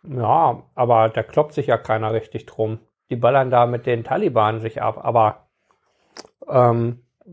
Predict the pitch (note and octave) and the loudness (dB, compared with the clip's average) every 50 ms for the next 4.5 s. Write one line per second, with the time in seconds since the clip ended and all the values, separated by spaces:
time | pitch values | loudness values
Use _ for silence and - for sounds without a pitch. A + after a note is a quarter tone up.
0 | - E3+ - C3 B2 B2 B2 - F3 F#3+ G#3 F3 C#3 A#2+ - A2 G#2+ G#2+ G#2+ - | -16 -8 -6 -4 -4 -4 -2 0 2 2 2 2 0 2 2 2 2 2 0 -4
1 | _ - B2 A#2 A#2 - - C#3 C3 - D3 C3+ B2+ A#2+ - D3 D#3 F3 F3 - | _ -4 -4 -4 -2 -2 -2 -2 -2 -2 -4 -6 -4 -2 2 2 2 2 0 -2
2 | - - B2 A#3 G3 - - _ _ - C3+ A2+ A2 B2 F3 - - _ _ _ | -6 -4 -4 -4 -6 -8 -12 _ _ -6 -2 2 2 2 0 -2 -6 _ _ _
3 | _ - _ _ _ _ _ _ _ _ - D3 B2+ A2 A2 - - A#2 C#3+ D#3 | _ -20 _ _ _ _ _ _ _ _ -4 0 0 0 0 0 0 0 0 2
4 | D3+ A#2+ A#2 G#2+ - - A2 C3+ E3+ | 2 0 0 0 2 0 0 0 -2